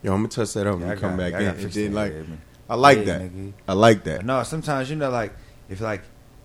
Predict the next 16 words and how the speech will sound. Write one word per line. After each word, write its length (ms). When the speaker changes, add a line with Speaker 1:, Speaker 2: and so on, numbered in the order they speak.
Speaker 2:
like, 140
if 80
he, 260
if 100
he 140
off 320
on 160
one 160
side, 220
he 40
be 80
like, 100
"Yo, 320
you 80
know 140
what? 200